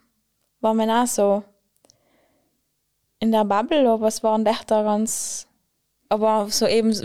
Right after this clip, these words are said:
wie du schon gesagt hast, in der Kultur sind so offene Leute und dann, man merkt aber, es ist echt allem der kleine Kreis,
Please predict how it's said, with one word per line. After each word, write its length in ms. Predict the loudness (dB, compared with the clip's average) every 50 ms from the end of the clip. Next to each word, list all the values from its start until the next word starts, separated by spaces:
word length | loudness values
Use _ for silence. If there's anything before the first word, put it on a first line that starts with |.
| -4
wie 60 | -2
du 120 | 0 0 0
schon 180 | 0 0 -2
gesagt 220 | -2 -2 -4 -2 -2
hast, 140 | -4 -2 -2
in 80 | -2
der 100 | -4 -4
Kultur 520 | -2 -2 -4 -4 -2 0 2 2 2 2 2
sind 180 | 0 -2 -2
so 140 | 0 0 -2
offene 320 | -2 -2 -2 -2 -2 -2
Leute 460 | 0 -2 0 0 2 0 0 -2 -6 -6
und 120 | -4 -2
dann, 240 | -2 -2 -2 -4 -6 -10 -16 -16 -18 -10 -4 -2
man 120 | 0 2
merkt 280 | 2 2 0 0 -2 -2
aber, 360 | -2 0 2 2 0 0 0 -2
es 200 | -6 -4 -2 0
ist 400 | 0 0 0 0 -2 -2 -2 -2
echt 240 | -2 -2 -2 -2 -4
allem 300 | -2 -2 -2 -2 -6 -8 -10
der 120 | -12 -12
kleine 340 | -10 -8 -8 -6 -6 -6 -8
Kreis, 480 | -10 -10 -8 -8 -8 -6 -6 -8 -8